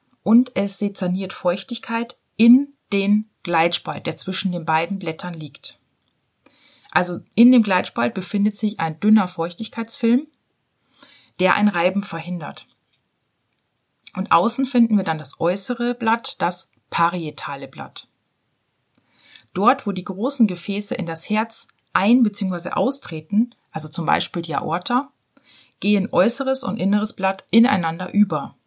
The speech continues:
Das heißt, es bilden sich so blind endende Sackgassen. Ja, und wofür ist jetzt der Herzbeutel wichtig? Weil er die Beweglichkeit des Herzens ermöglicht.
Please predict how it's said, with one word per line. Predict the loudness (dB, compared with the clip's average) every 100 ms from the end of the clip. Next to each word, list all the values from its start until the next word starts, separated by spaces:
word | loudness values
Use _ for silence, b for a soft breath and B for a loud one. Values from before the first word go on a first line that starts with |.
| _ _
Das | -4 0
heißt, | 0 -2
es | -4 -4
bilden | -2 4 4
sich | 4 0
so | -2 -4
blind | 0 4 4 2
endende | -4 -2 -2 0 0 -2 -12 _ _ _
Sackgassen. | -6 -4 -6 -6 -6 -8 -14 _ _ _ _ _ _ _ _ _ _ _ _ -20 b b b b
Ja, | 2 4
und | 4 -2 -8
wofür | -6 -4 -2
ist | -2 -2
jetzt | -2 -2
der |
Herzbeutel | -2 -2 -2 -2 -2 -2 -6
wichtig? | -6 -4 -4 -4 -8 -12 _ _ _ _ _ B B B B B B B
Weil | -2 2 2 2
er | 0
die | 0
Beweglichkeit | -4 -8 -6 -8 -4 -4 -4
des | -2
Herzens | -2 0 0
ermöglicht. | 0 -6 -10 -14 -14 -14 -16